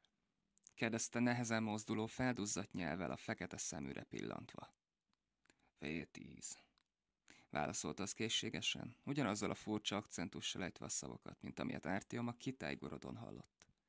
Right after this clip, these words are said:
És hozzátette. Este. Fél tíz, két és fél óra éjfélig, és még öt az...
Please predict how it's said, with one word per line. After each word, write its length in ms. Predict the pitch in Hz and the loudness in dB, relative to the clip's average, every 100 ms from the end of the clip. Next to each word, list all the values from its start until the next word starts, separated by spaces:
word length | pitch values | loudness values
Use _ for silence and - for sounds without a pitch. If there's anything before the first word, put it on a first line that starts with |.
| _ _ - | _ _ -4
És 200 | 160 131 | -2 0
hozzátette. 760 | - - - - - - - - _ _ _ _ _ _ - | -2 -2 -4 -8 -14 -14 -14 -16 _ _ _ _ _ _ -8
Este. 600 | 80 - - - - - _ _ _ _ _ _ _ _ _ _ _ _ _ _ _ _ _ | -4 -2 -2 -6 -16 -20 _ _ _ _ _ _ _ _ _ _ _ _ _ _ _ _ _
Fél 420 | - 120 123 107 | -4 0 0 -2
tíz, 540 | - 117 127 117 - - _ _ _ _ _ _ _ _ _ _ _ - | -4 -2 -2 -2 -6 -12 _ _ _ _ _ _ _ _ _ _ _ -6
két 200 | 147 131 | -4 -2
és 180 | 110 - | -2 -2
fél 220 | - 104 | -2 -4
óra 180 | 71 73 | -4 -4
éjfélig, 680 | 67 - - 67 64 - - _ _ _ - | -6 -8 -10 -8 -8 -10 -20 _ _ _ -8
és 240 | 113 - | -2 -2
még 180 | 123 113 | 0 0
öt 200 | 95 - | -2 -2
az... 360 | 62 - - | -4 -2 -4